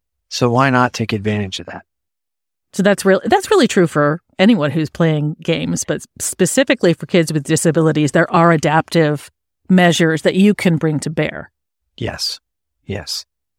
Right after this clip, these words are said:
Speaker 2: You mentioned V R. Let's talk about V R a little bit, specifically V R distraction therapy. What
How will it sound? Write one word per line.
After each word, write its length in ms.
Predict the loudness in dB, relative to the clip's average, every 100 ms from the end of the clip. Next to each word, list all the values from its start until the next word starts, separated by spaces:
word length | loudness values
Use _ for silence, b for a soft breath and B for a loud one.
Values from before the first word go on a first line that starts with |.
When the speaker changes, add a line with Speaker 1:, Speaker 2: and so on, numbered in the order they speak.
| 0
Speaker 2:
You 180 | 0
mentioned 380 | 2 0 2 4
V 200 | 4 2
R. 260 | 2 -2 -6
Let's 240 | -6 -4 -2
talk 200 | -2 0
about 240 | 0 0
V 140 | 0 2
R 180 | 2
a 60 | 2
little 220 | 2 0
bit, 180 | 0 -4
specifically 720 | -4 -2 -2 -2 0 2 2
V 280 | 2 2 4
R 220 | 4 2
distraction 640 | 0 0 0 0 -2 -6
therapy. 460 | -6 -6 -6 -4 -4
What 360 | -4 -2 -2